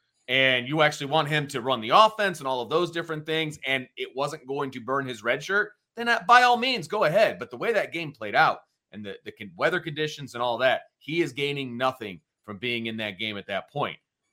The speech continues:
You have to be smart about it because you may need him against U S C.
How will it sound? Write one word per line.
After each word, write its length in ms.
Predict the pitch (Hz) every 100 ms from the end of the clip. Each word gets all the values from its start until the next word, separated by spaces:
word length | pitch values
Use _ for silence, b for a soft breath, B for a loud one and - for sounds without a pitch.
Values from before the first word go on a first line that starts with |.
| _ _ _ _ _ -
You 180 | 131 131
have 420 | 131 151 151 -
to 460 | 156 139 135 131 -
be 120 | 120
smart 480 | 113 - 131 143 139
about 340 | 117 110 107 101
it 140 | 101 113
because 560 | 101 107 104 95 - _ -
you 120 | 98
may 220 | 104 131
need 160 | 135 131
him 100 | 123
against 300 | 123 117 -
U 160 | 117
S 160 | 110 -
C. 260 | 104 101